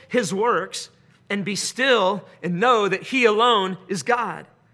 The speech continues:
He will fight for them. He is with them for their good. Whether the foe is nature or nation or anything in between, God is their refuge and strength. He is their help,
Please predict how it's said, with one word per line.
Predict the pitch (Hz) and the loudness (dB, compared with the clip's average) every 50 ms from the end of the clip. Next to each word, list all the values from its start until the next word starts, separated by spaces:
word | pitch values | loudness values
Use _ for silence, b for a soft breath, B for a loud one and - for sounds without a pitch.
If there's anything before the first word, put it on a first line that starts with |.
| b b b b b b b b | b b b b b b b b
He | b - - - 311 320 | b -8 0 2 4 4
will | 247 226 190 - | 4 2 0 0
fight | - 180 165 170 - | 0 -2 -2 -2 -4
for | - 160 | -8 -6
them. | 147 143 127 117 113 110 113 - _ _ _ _ _ _ _ _ _ _ _ _ b b b b b b b b b | -6 -4 -6 -6 -10 -12 -20 -20 _ _ _ _ _ _ _ _ _ _ _ _ b b b b b b b b b
He | - 240 294 262 | -2 0 2 4
is | 202 170 - 165 | 4 2 0 0
with | 175 262 269 269 - | -2 -2 -2 0 0
them | 202 185 170 160 | 0 0 0 -2
for | - - 220 214 202 | -2 2 2 2 2
their | 185 185 180 | 2 -2 -2
good. | 170 175 226 220 185 160 71 - _ b b b b b b b b b b _ _ _ _ _ - | -2 -4 -8 -8 -8 -12 -14 -16 _ b b b b b b b b b b _ _ _ _ _ 0
Whether | 196 233 220 220 | 0 2 2 2
the | 170 180 | 0 0
foe | - 214 214 214 196 | -2 0 2 2 2
is | 185 170 165 | 0 0 0
nature | 214 233 240 - - 240 214 | 0 0 0 2 0 0 2
or | 214 | 2
nation | 214 233 247 226 - 214 175 | 2 2 0 0 0 -4 -4
or | 160 | -2
anything | 190 233 247 196 - 226 220 | -2 -2 -2 -2 -4 -4 -6
in | 202 | -6
between, | 180 160 - - 247 262 247 214 196 170 | -8 -8 -8 -8 -6 -4 -4 -4 -2 -2
God | - 202 240 269 | -2 0 0 0
is | 262 240 160 | 0 0 2
their | 220 220 202 | 2 2 2
refuge | 220 226 226 185 175 156 | 2 0 -2 -6 -10 -10
and | 185 165 | -10 -10
strength. | - - - 226 233 226 202 - | -10 -8 -8 -6 -6 -6 -6 -6
He | - 277 285 | -4 0 0
is | 233 220 156 | 0 0 2
their | 170 208 175 160 | 2 0 0 0
help, | 185 240 240 208 196 - B | 2 4 4 4 4 0 B